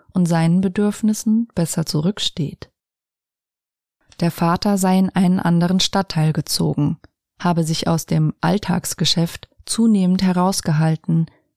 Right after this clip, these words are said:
Mirko nicht mehr von Freizeitaktivitäten abgeholt, auch kaum einmal Wettkämpfe oder Vorführungen von ihm besucht. Nur am Wochenende sieht Mirko den Vater hin und wieder, aber auch das nicht regelmäßig.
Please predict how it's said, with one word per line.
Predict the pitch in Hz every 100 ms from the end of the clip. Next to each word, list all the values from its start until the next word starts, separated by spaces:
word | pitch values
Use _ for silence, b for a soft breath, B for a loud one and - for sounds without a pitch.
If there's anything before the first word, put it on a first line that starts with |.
| -
Mirko | 196 226 196
nicht | 190 208 -
mehr | 180
von | 175 165
Freizeitaktivitäten | 156 - 175 - 185 - - - 175 175 - 180 -
abgeholt, | 190 170 - 170 170 170 175 b b b
auch | - 175 -
kaum | - 170 190
einmal | 185 180 175 170
Wettkämpfe | 196 - - 165 160 - 175 - b b
oder | 185 190
Vorführungen | - 220 214 - 165 165 156
von | 151 -
ihm | 156 151 143
besucht. | 143 147 143 143 - - _ _ _ _ _ _ _ _ _ _
Nur | 208 220
am | 240 214
Wochenende | 202 190 170 165 165
sieht | 165 -
Mirko | 170 180 - 196
den | 180
Vater | - 170 170 185
hin | 180 170
und | 170 180
wieder, | 175 151 143 - _ _ _ _ _
aber | - 175
auch | 185
das | - 190 -
nicht | 156 147 -
regelmäßig. | 151 165 165 139 - 135 -